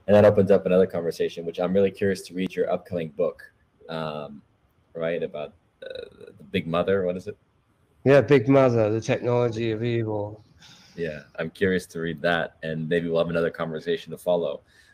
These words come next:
Speaker 1: Uh, but I've kept you long enough. This has been a long, uh, conversation. I feel like we've just barely scratched the surface 'cause there's just so much to get into. <laughs>
Speaker 2: Absolutely, yeah. Well, I'm, I'm glad that we finally connected 'cause it seemed like we never were gonna be, but it seems like we have,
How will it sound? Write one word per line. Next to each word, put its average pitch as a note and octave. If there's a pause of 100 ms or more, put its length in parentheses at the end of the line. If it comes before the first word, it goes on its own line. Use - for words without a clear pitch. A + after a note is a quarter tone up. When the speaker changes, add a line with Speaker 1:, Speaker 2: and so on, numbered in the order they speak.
(180)
Speaker 1:
Uh, D#2
but D2 (440)
I've -
kept -
you F2+
long F2
enough. E2+
This D#2+
has -
been E2
a D#2+
long, E2+
uh, C#2 (600)
conversation. E2 (160)
I D#2+
feel -
like E2
we've D#2+
just D#2+
barely F2+
scratched -
the -
surface F2+
'cause -
there's D#2
just D#2+
so F2+
much E2
to E2
get D#2
into. E2 (720)
<laughs> -
Speaker 2:
Absolutely, B2
yeah. C#3+
Well, B2
I'm, A#2+
I'm A#2+
glad C3
that G#2+
we G2+
finally B2+
connected G#2+
'cause G2+
it G#2+
seemed A2+
like G#2
we G#2
never A2
were A2+
gonna G#2+
be, G#2
but A2
it A2
seems B2+
like G#2+
we G#2+
have, G#2+